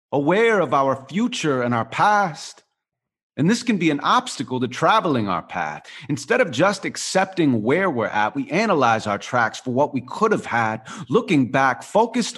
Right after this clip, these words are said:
on the memories instead of on the facts, hence what we attract.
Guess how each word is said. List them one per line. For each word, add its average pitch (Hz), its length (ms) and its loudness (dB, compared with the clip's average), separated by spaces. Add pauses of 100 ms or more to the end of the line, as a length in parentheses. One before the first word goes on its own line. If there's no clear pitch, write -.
on 156 140 0
the 139 60 2
memories 131 580 2
instead 170 320 0
of 127 100 -4
on 147 160 2
the 123 60 0
facts, 175 500 2 (220)
hence 190 440 -2
what 127 140 -2
we 185 180 -2
attract. 131 760 0